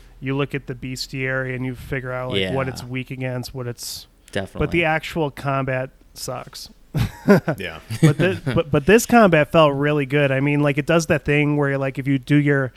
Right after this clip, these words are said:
Speaker 1: parry perfectly at, like, the perfect moment, it will stun the enemy, and then you can do a
Speaker 2: Hmm.
Speaker 1: counterattack, and it just feels great.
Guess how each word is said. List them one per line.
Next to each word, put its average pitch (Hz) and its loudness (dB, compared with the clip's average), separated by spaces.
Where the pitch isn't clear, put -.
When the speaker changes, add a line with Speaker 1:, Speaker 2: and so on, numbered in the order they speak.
Speaker 1:
parry 151 0
perfectly 156 -2
at, 143 -4
like, 135 -6
the 135 -10
perfect 143 -2
moment, 139 4
it 135 0
will 127 -2
stun 139 0
the 147 2
enemy, 165 2
and 139 0
then 139 4
you 135 0
can 147 -2
do 139 2
a 131 0
Speaker 2:
Hmm. - -6
Speaker 1:
counterattack, 151 0
and 135 -6
it 120 -6
just - -10
feels 123 -6
great. 123 -16